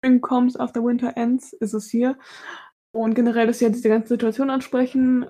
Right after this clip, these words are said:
mag ich wie bei We Lost the Summer auch schon. Man halt sieht, dass auch die Idols, natürlich sieht man, dass die Idols auch strugglen und so, aber das halt in so einen Song zu packen, finde ich richtig nice. Die Lyrics, wie gesagt, finde ich nice, bis auf den Chorus. Dieses „Don't worry, smile at me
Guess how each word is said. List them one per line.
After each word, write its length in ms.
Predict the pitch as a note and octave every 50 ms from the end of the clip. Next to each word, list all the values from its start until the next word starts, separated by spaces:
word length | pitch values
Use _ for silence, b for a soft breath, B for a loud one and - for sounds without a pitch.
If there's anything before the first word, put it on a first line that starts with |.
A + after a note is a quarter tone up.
| - _
mag 260 | A3+ A3+ A3 A3 -
ich 420 | A#3+ A3 - - - - - - _ _
wie 140 | A#3 A#3+ A3
bei 340 | A#3+ A3+ A3 G#3+ G#3+ G#3+ A3
We 80 | A#3+
Lost 240 | A#3+ A#3 B3 B3 -
the 80 | B3+ B3
Summer 340 | - C#4+ C4+ C4+ C4 -
auch 160 | B3+ C4 C#4+ C4+
schon. 380 | - - C#4 C4+ C4+ C4 B B B B B B B B
Man 200 | - A#3 A#3 A#3+
halt 180 | A#3+ A3+ A#3 G#3+
sieht, 220 | - A#3+ G#3+ -
dass 180 | G#3+ A3 G#3+ -
auch 340 | - - A3+ A#3+ B3 - -
die 320 | _ C4 A#3+ G#3+ G#3+ G#3+ -
Idols, 340 | - - A3 A#3 A#3 A3+
natürlich 300 | A#3+ G#3+ B3 C4+ B3+ B3+
sieht 140 | B3+ A#3+ -
man, 100 | B3 A#3
dass 120 | A#3 G#3 -
die 60 | A3
Idols 240 | G3 G#3+ A3+ G#3 G3
auch 100 | G3+ F#3+
strugglen 380 | - - A#3+ A#3 A#3+ B3 A3
und 120 | A3 A3+ A3
so, 140 | - A3+
aber 180 | G#3+ G#3 G#3+ G#3+
das 140 | G#3+ A3 A3
halt 120 | B3+ A3+ A3
in 100 | A3+ A3+
so 80 | A#3+
einen 120 | A#3 A#3+ A3
Song 340 | - C4+ B3+ B3+ B3+ C4
zu 100 | - B3
packen, 300 | B3 - B3+ - - B3
finde 160 | - A3+ A3+ A3+
ich 100 | A#3 -
richtig 260 | A#3+ - _ - -
nice. 360 | A3+ A3+ A3 A3 A#3 - _ _ -
Die 60 | - A3+
Lyrics, 540 | B3+ C4 C#4 C#4+ C#4+ C4+ C#4 - - - - - _ _ _ - -
wie 80 | - A#3
gesagt, 340 | A#3 A#3 B3+ C4+ E4 F4 -
finde 140 | D#4 C4+ C4+
ich 140 | B3+ - b b b b b b
nice, 500 | - A3+ A#3 C4 C#4+ E4 E4 D#4+ - -
bis 200 | - C4+ C4+ C4
auf 80 | C#4 C4
den 160 | A#3+ A#3 A#3+
Chorus. 540 | - - B3+ B3+ C4 C4 C#4 D4 D4+ D#4+ D#4+ B B B B B B B
Dieses 600 | - B3 C#4+ A#3+ B3 B3+ C4 C4+ B3+ - - -
„Don't 180 | - B3 B3 A#3+
worry, 320 | A#3 A#3 B3 D4 E4 F4 F4
smile 300 | F4 - B3 B3 B3+ C4
at 80 | B3+
me 380 | B3 A#3+ B3 B3+ B3+ B3+ C4